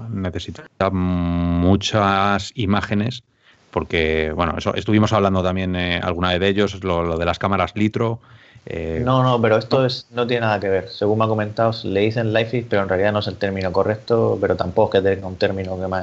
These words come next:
Speaker 2: no me ha sabido decir exactamente.
Speaker 1: Pero
Speaker 2: Es
Speaker 1: eso es
Speaker 2: otra
Speaker 1: parecido a lo que está
Speaker 2: cosa.
Speaker 1: haciendo, lo que está
Speaker 2: Sí.
Speaker 1: haciendo Otoy también, ¿o no? Tampoco tiene nada que ver con, porque Otoy sí que era muy parecido.
Speaker 2: A ver, no sé exactamente internamente, porque tampoco sé lo que lleva eso,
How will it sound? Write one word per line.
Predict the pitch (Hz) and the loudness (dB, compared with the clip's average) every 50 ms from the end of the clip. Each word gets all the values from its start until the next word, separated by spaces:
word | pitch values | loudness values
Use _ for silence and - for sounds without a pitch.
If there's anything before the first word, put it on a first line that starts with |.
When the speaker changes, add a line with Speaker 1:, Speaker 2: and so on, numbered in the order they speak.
| 92 95 92 | -6 -8 -8
Speaker 2:
no | 95 95 | -4 -2
me | 98 98 | 0 0
ha | |
sabido | 95 - 95 95 95 90 | 2 2 2 4 4 4
decir | 90 95 92 | 2 0 -2
exactamente. | 92 92 95 - - 92 95 98 101 - 123 127 127 - - - - - - - - - - | -2 -4 -4 -2 -2 -2 -2 -4 -4 -6 -6 -6 -8 -10 -18 -20 -20 -20 -18 -18 -18 -8 -4
Speaker 1:
Pero | - 123 | -2 0
Speaker 2:
Es | 113 127 | 2 4
Speaker 1:
eso | 143 | 4
es | 117 | 4
Speaker 2:
otra | 113 110 | 4 4
Speaker 1:
parecido | 101 135 123 110 143 147 | 4 4 2 2 4 4
a | 143 | 4
lo | 139 | 4
que | 131 - | 4 4
está | 104 104 | 4 2
Speaker 2:
cosa. | 104 | 2
Speaker 1:
haciendo, | 101 98 98 131 131 131 131 123 - - - _ _ _ _ _ _ _ - | 0 0 0 0 0 0 0 -4 -8 -12 -20 _ _ _ _ _ _ _ -12
lo | 107 92 | -10 -8
que | 98 | -8
está | - - | -8 -6
Speaker 2:
Sí. | 107 | -4
Speaker 1:
haciendo | 117 123 120 120 | -2 0 2 2
Otoy | 110 101 - 131 139 131 | 2 2 2 0 0 0
también, | 120 120 120 131 156 180 156 | -2 -4 -2 -2 0 0 0
¿o | 104 | 0
no? | 92 90 | 0 0
Tampoco | - 98 90 82 - 104 104 92 | 0 -2 -2 0 0 -2 0 0
tiene | 107 101 95 | 0 0 2
nada | 98 98 98 | 2 0 2
que | 92 95 | 2 2
ver | 95 92 92 | 2 2 0
con, | - - 92 92 87 85 | 0 -2 -2 -2 -2 -4
porque | - - - - 95 | -4 -6 -4 -2 -2
Otoy | 90 - 98 98 107 120 135 - - | 0 2 2 4 4 4 2 0 -2
sí | - - - 117 | -6 -6 -4 -2
que | 104 117 | 0 2
era | 104 98 98 | 2 2 2
muy | 101 98 101 | 2 2 0
parecido. | 95 95 92 85 - - 113 104 101 104 98 101 - _ - | 2 0 0 -2 -2 -2 -2 0 0 0 -2 -4 -8 _ -4
Speaker 2:
A | 110 | -2
ver, | 107 - - | -2 -2 -4
no | 117 113 110 117 120 | -4 -2 0 0 2
sé | - - 123 | 2 0 0
exactamente | 120 127 120 - - 117 117 120 110 104 | 0 -2 -2 0 -2 -2 -2 -2 -6 -6
internamente, | 95 92 - 98 95 98 98 95 101 98 90 92 90 90 87 90 90 | -8 -6 -4 -4 -4 -2 -2 -4 -4 -6 -6 -6 -6 -4 -4 -4 -6
porque | 85 85 82 82 - 82 | -6 -6 -6 -6 -6 -6
tampoco | 80 80 85 85 - 85 85 85 | -6 -6 -6 -6 -6 -6 -6 -4
sé | - 92 87 | -4 -4 -2
lo | 85 82 | -2 -2
que | 87 85 | -2 -2
lleva | 87 90 90 90 90 | 0 0 0 -2 -2
eso, | - 107 113 117 | -2 -4 -6 -6